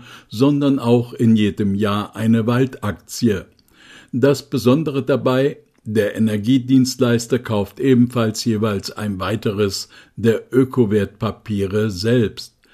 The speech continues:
Das bringt doppelten Gewinn für neue Wälder in Mecklenburg-Vorpommern. Auch mit dem Tarif Küstengas Regio Plus werden Waldaktien gleichermaßen gefördert.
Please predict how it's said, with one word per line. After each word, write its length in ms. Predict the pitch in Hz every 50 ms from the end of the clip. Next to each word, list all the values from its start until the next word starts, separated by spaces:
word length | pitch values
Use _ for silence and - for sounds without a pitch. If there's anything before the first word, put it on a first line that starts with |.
| _ - - - - _ -
Das 360 | 113 131 147 143 - - -
bringt 340 | - 147 135 131 127 - -
doppelten 520 | 123 110 120 117 104 95 - 110 107 95
Gewinn 540 | 98 104 101 117 120 120 123 123 120 - - - _
für 160 | _ - 131 127
neue 400 | 127 123 113 113 110 113 101 95
Wälder 560 | 101 101 107 104 90 104 101 107 - - -
in 200 | - 117 110 104
Mecklenburg-Vorpommern. 1500 | 101 98 92 - - 110 101 98 110 110 113 113 - - - - 131 127 123 123 127 117 110 107 107 95 78 - - _ _ _ _ _ _ - - - - _ _
Auch 300 | - 131 156 - - -
mit 180 | - 139 123 131
dem 200 | 143 131 131 123
Tarif 580 | 123 123 117 110 123 131 135 123 - - - -
Küstengas 840 | - 156 139 - - - - 107 101 - 104 104 104 104 - - -
Regio 420 | 113 107 101 - _ - 139 107
Plus 520 | - - 117 123 131 135 120 - - - _ _ - - - _ -
werden 440 | 107 113 123 120 123 135 123 117 98
Waldaktien 960 | 104 101 101 104 - - - - 107 - - - - - - 120 110 110 104
gleichermaßen 1120 | - 123 113 104 110 113 - 123 107 98 98 95 95 95 92 - - 113 107 107 107 110
gefördert. 720 | 127 117 - - 123 123 123 117 107 117 101 90 -